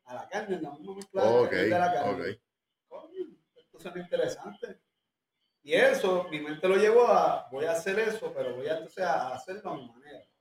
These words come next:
Speaker 1: Y a mi manera, ahí, estando en Disney, invitaba a unos panes y unas amigas al apartamento donde vivía allá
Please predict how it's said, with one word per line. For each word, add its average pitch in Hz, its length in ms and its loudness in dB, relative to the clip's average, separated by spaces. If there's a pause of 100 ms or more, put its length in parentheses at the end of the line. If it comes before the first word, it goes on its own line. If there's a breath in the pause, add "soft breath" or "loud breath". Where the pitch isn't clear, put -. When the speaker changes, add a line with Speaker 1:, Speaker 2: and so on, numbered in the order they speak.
(760)
Speaker 1:
Y - 60 -20
a 117 60 -14
mi 120 100 -12
manera, 170 800 0
ahí, 127 260 -6
estando 147 460 -6
en 202 80 -2
Disney, 185 540 -2
invitaba 139 320 -8
a 175 40 -2
unos 190 220 -4
panes 196 280 4
y - 40 2
unas 196 200 2
amigas 214 360 -4
al 185 120 0
apartamento 185 580 -8
donde 190 200 -8
vivía 202 260 0
allá 226 180 -6